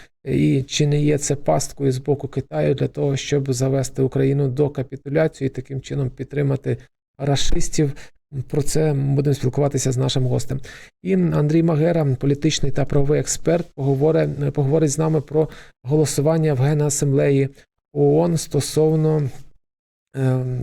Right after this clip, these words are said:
стосовно засудження, е, російської агресії і підтримки української формули миру у оон, які країни стали на захист України, а які досі залишаються у фарватері інтересів,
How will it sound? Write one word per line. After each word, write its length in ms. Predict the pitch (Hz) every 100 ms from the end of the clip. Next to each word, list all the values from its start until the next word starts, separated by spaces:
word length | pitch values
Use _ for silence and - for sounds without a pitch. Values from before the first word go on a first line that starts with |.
| 139
стосовно 680 | 120 - 135 160 147 143 139
засудження, 640 | 135 - 139 127 131 131 - - _ _ _ _ _ _
е, 240 | 127 135 135
російської 600 | 143 - 147 131 147 143
агресії 540 | 147 180 - 147 131
і 20 |
підтримки 680 | - 135 139 139 139 139 135
української 840 | 131 135 135 139 135 - 131 135
формули 680 | 131 - 139 139 135 135 135
миру 540 | 131 131 139 143 139 135 131
у 280 | 131 131 139 135
оон, 540 | 139 135 135 156 170 - - _ _ -
які 220 | 127 139
країни 380 | 139 139 135 131
стали 460 | - 127 127 131
на 240 | 123 127 131
захист 540 | 131 131 131 127 -
України, 580 | 143 135 135 143 175 147
а 60 | 131
які 440 | 127 123 143 151 - - _ _
досі 360 | 117 143 143 131
залишаються 640 | 120 123 123 - 135 - 123
у 40 |
фарватері 500 | 131 123 127 123 127
інтересів, 640 | 123 135 131 127 - 127